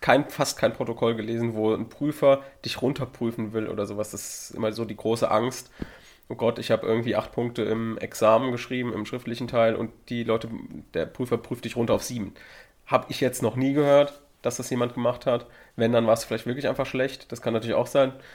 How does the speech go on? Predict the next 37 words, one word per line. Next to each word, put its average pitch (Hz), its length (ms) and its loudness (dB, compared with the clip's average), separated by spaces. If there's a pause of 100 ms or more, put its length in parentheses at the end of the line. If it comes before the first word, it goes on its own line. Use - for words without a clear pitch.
(120)
Du 120 60 -2
musst 110 180 2
da 117 60 6
schon 131 260 4 (260)
abliefern, 156 440 2
das 113 120 0
ist 110 160 -10
klar. - 360 2 (1080)
Aber 107 480 4 (240)
man 113 120 -2
soll 107 120 2
sich 107 120 -4
da 107 80 4
jetzt 101 180 -2
nicht 113 120 -6
so 110 80 -4
einen 101 80 -4
großen 110 200 -6
Kopf - 220 -8
machen. 101 140 2
Die 98 120 -8 (360)
Prüfer, 123 260 0
die 113 100 -4
sind 110 160 -2
da 110 120 2
wirklich 123 200 -4
deine 110 180 4
Freunde. 110 360 2
Es, 98 100 -4
es 104 160 -8
gibt - 220 -10
nichts 123 340 -6
Nervigeres, 117 600 0
als - 260 -4
wenn 107 100 -2
der 107 100 2
Kandidat 110 600 4